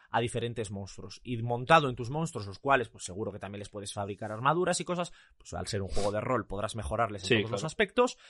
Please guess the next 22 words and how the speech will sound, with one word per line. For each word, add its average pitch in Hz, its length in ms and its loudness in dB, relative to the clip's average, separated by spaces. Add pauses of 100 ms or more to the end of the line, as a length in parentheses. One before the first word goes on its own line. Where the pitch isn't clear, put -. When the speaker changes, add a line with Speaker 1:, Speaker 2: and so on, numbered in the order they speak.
(120)
Speaker 1:
y 196 120 4
con 196 160 4
esas 190 220 0
monturas 190 560 0 (160)
capturas 135 500 4
a 117 60 -4
otros 98 200 -8
monstruos. - 380 -12 (540)
¿Qué 180 120 12
pasa? 165 260 10
Si 117 120 -4
eres 131 240 -2
fan 147 480 10
del 117 140 0
Monster 127 340 -4
Hunter, 151 380 -2
el 110 240 -4
Monster 143 340 0
Hunter 156 240 -6
Stories 131 680 2 (140)
tiró 127 220 8
bien, 175 320 4